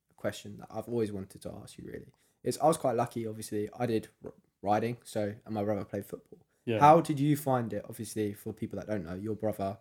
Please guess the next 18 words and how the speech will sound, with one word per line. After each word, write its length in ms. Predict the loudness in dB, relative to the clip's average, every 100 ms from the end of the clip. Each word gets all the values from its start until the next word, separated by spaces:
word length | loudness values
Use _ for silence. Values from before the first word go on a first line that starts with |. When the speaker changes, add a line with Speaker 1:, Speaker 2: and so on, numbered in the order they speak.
| _ _ _ _
Speaker 1:
was 320 | -2 -2 -4 -14 _ -4
Rude 240 | -2 4
Ralph 320 | 8 8 6
in 180 | -8 -10
Horrid 300 | -8 -10 -8
Henry. 340 | -6 -8 -8 6
How 100 | 8
Speaker 2:
Yeah. 60 | 8
Speaker 1:
did 160 | 6
you 160 | 4 4
find 380 | 4 4 4 2
that 100 | -2
at 60 |
that 180 | -6 -6
point 280 | -6 -6 -4
when 160 | -6 2
you 280 | 8 8
were 260 | 8 4 2